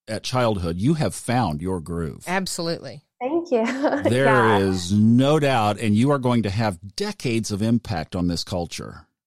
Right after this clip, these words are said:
Speaker 1: And I'm just, I've got chills going up and down my spine thinking of that.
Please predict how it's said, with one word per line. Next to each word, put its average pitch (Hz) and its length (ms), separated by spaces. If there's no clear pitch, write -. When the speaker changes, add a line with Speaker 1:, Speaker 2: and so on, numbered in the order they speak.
Speaker 1:
And 110 120
I'm 147 140
just, 123 300
I've 123 140
got 123 180
chills 117 400
going 87 200
up 87 120
and 98 80
down 92 120
my 85 120
spine 87 420
thinking 82 380
of 69 120
that. 62 340